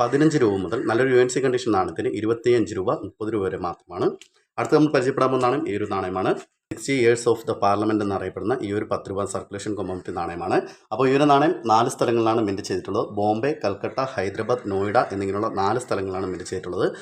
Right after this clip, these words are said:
അപ്പോൾ ബോംബെ മിന്റ് മാർക്കാണെങ്കിൽ നമുക്ക് ഈ ഒരു ഭാഗത്തായിട്ട് ഡയമണ്ട് ഷേപ്പിലുള്ള ഒരു മിന്റ് മാർക്ക് ഡീറ്റെയിൽസ് ഉണ്ടായിരിക്കുന്നതാണ്. കൽക്കട്ട മിന്റ് മാർക്കാണെങ്കിൽ ഈ ഒരു ഭാഗത്ത്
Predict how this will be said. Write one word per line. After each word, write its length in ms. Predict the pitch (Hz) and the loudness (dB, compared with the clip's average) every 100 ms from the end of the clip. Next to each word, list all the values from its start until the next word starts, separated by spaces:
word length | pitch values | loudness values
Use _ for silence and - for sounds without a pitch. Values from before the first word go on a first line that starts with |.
| - _ | -18 _
അപ്പോൾ 140 | 110 117 | 0 4
ബോംബെ 220 | 117 123 135 | 4 4 2
മിന്റ് 140 | 139 135 | 2 2
മാർക്കാണെങ്കിൽ 340 | 127 139 151 160 | 2 0 0 2
നമുക്ക് 180 | 110 110 | 0 2
ഈ 20 | 107 | 2
ഒരു 60 | 110 | 2
ഭാഗത്തായിട്ട് 300 | 104 104 143 101 | 0 0 -2 -2
ഡയമണ്ട് 300 | 98 104 104 | 0 0 -2
ഷേപ്പിലുള്ള 280 | 104 104 104 | -4 -2 -2
ഒരു 80 | 95 | -2
മിന്റ് 140 | 87 95 | -4 -4
മാർക്ക് 180 | 95 90 | -6 -8
ഡീറ്റെയിൽസ് 280 | 87 90 98 | -8 -8 -6
ഉണ്ടായിരിക്കുന്നതാണ്. 580 | 90 92 90 90 90 147 - - _ 113 | -6 -6 -6 -6 -2 -2 -2 -8 _ -4
കൽക്കട്ട 240 | 113 127 139 | 0 4 4
മിന്റ് 140 | 131 131 | 4 2
മാർക്കാണെങ്കിൽ 400 | 127 131 131 175 | 2 2 2 0
ഈ 40 | 101 | 0
ഒരു 100 | 98 101 | 0 0
ഭാഗത്ത് 200 | 101 | 0